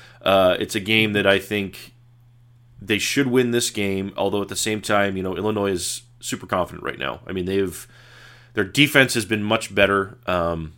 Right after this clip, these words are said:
and that's the one thing that would bother me if I'm, if I'm looking at Michigan State here, and that Illinois' defense is, it hung in there against Wisconsin,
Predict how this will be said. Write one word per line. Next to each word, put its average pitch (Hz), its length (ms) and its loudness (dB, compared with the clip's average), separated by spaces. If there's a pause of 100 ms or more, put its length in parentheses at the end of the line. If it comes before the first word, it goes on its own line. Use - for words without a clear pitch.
(120)
and 101 100 -4
that's 117 200 6
the 117 80 0
one 110 140 2
thing 104 120 0
that 98 140 -2
would 90 120 -2
bother 90 320 4
me 87 200 -2
if - 260 -8
I'm, 82 400 -2 (220)
if 92 100 -8
I'm 85 100 -4
looking 90 200 -4
at - 80 -6
Michigan 87 220 -8
State 87 260 -2
here, 80 200 -4
and 80 120 -6
that 80 160 -4
Illinois' 104 360 0
defense 87 460 -6
is, 78 300 -6 (640)
it 87 120 -4
hung 147 180 10
in 160 140 10
there 156 140 12
against 151 220 4
Wisconsin, 127 680 2